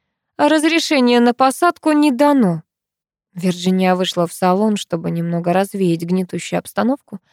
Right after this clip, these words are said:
Все стюардессы собрались в салоне бизнес-класса и делились предположениями. «Нет повода для беспокойства», произнесла она. «Нам разрешат вылет, как только это станет возможным».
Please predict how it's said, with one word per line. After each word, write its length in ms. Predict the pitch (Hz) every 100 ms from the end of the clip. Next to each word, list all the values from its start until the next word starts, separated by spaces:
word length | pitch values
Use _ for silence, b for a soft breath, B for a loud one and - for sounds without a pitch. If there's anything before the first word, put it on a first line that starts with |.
| _ _ _ -
Все 160 | 403
стюардессы 840 | - 294 285 294 359 - 330 320 302
собрались 800 | - 202 208 208 226 277 - _
в 80 | -
салоне 540 | 214 214 254 302 233
бизнес-класса 840 | 180 208 202 202 - 180 175 185
и 180 | 180 196
делились 600 | 165 190 208 269 214 175
предположениями. 1080 | - 180 - 180 202 202 180 170 165 170 - _ _ _ _ _ _ _ -
«Нет 420 | 208 208 285 392 -
повода 320 | 320 311 285
для 180 | 277 277
беспокойства», 840 | 294 320 311 247 202 - 190 190 - _ _ _
произнесла 640 | 185 175 170 175 - 170 170
она. 220 | 165 170 _ _ _ _
«Нам 300 | 226 247 277
разрешат 640 | 320 339 403 - 330 302 269
вылет, 340 | 294 277 277
как 240 | - 190 -
только 340 | 302 381 269
это 160 | 208 214
станет 360 | 294 294 269
возможным». 680 | 202 269 302 254 196 165 175